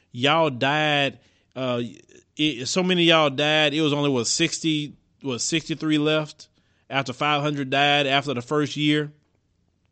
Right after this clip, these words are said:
Okay. You had your spot by yourself. You didn't respect other people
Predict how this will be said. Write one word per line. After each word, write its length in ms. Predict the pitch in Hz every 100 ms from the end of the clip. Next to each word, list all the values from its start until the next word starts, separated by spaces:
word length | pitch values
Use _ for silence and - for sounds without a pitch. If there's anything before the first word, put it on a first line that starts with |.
| -
Okay. 540 | 127 127 147 143 139 - _ _ _ _
You 160 | 135 170
had 320 | 175 180 139
your 80 | 139
spot 380 | - 147 120 131
by 140 | 135
yourself. 580 | 120 - 160 123 120 - _ _ _ -
You 200 | 151 165
didn't 240 | 170 151
respect 380 | 135 - 160 143
other 180 | 135 123
people 600 | 180 175 - 120 120